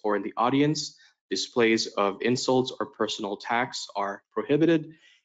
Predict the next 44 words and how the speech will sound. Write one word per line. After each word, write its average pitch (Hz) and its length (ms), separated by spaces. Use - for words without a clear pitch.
and 110 120
disruptive 131 500
behaviors 120 500
from 117 140
the 117 140
audience, 110 680
yelling, 107 440
that 98 140
sort 107 240
of 101 100
thing, 107 320
and 101 80
similar 123 320
behaviors 113 540
are 101 240
obviously 101 460
not 98 260
permitted. 101 420
Uh, 107 140
let's 123 220
begin 147 520
with 120 240
our 113 120
in-person 127 540
public 117 320
comments. 175 440
If - 80
you'd 113 120
like 110 240
to 113 140
approach 110 380
the - 80
podium, 151 480
we 107 80
have 104 100
two 123 220
on 117 100
both 107 260
sides. 165 600
And 110 180
I'd 110 80
like 117 220
to - 160
ask 113 320